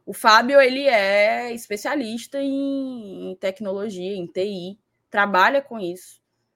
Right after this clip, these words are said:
Então, é, foi uma pessoa que eu quis ouvir pra, pra tratar desse assunto, né?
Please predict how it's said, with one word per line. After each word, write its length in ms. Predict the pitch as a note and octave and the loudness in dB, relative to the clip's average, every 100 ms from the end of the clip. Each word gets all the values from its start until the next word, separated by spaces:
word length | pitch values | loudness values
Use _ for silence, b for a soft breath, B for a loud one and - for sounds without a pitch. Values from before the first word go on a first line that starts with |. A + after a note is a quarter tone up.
| _ _ | _ _
Então, 1400 | - E3 E3 _ F3+ E3+ F3 F3+ F3+ F3 E3+ D#3+ D3+ - _ _ | -12 -12 -12 _ -4 -2 -2 -4 -6 -8 -10 -10 -12 -14 _ _
é, 540 | D#3+ E3 D#3+ D#3+ D#3+ | -2 -2 0 -2 -6
foi 260 | - F3 F3 | -8 -8 -4
uma 160 | F3+ | -6
pessoa 380 | F#3 F#3 F#3 F#3 | -6 -8 -2 -2
que 120 | F#3 | -2
eu 80 | G3 | -8
quis 300 | - A#3+ C4+ | -6 -6 0
ouvir 520 | C4+ A#3 F3+ G3 C4 - _ _ _ _ _ _ _ _ _ _ _ _ | 0 0 -6 -8 -8 -12 _ _ _ _ _ _ _ _ _ _ _ _
pra, 960 | - G#3 G#3+ A3 A3 A3 A3 G#3 G3+ G3+ F#3+ B B B B B | 2 6 8 8 8 8 8 4 2 0 -6 B B B B B
pra 120 | - G#3 | -4 -2
tratar 340 | A3 A#3 F#3+ | -2 -4 -4
desse 220 | F#3+ E3+ | -6 -8
assunto, 420 | F#3+ - E3+ D#3 F3 | -12 -12 -16 -16 -14
né? 180 | E3+ | -14